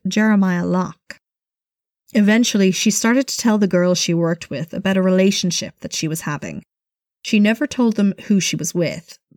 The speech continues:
but she didn't need to. They knew it was with Jeremiah Locke, who had been married only six months before the relationship with Joanne had started.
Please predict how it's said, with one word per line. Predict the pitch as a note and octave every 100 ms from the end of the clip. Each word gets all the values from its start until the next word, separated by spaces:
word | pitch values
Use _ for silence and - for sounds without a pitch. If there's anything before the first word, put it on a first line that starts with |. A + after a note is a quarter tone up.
| _
but | F#3+ F#3+ - -
she | - F#3+
didn't | F#3+ F3+
need | F3+ F#3 F3+
to. | - C#3 F#3 - F#3+ _ _ _ _ _
They | F#3+ G3+
knew | G#3+ A3+ A#3 A3+ G#3+ -
it | F#3+ -
was | F3
with | - E3 _ _
Jeremiah | E3+ E3 F3 E3+ D#3+
Locke, | E3 G#3 G3+ - - _ _ _
who | A3+
had | G#3+
been | G#3+ G#3+
married | A3 A#3 A#3
only | G#3 G3+ F#3+
six | - C4 B3+ -
months | A#3+ E3+ D3
before | - F3 F3+ F3+
the | F3+
relationship | E3+ F3+ - F#3 F3+ -
with | F3
Joanne | - F3+ G3 F#3 E3+
had | D#3
started. | - F3+ F3+ - - -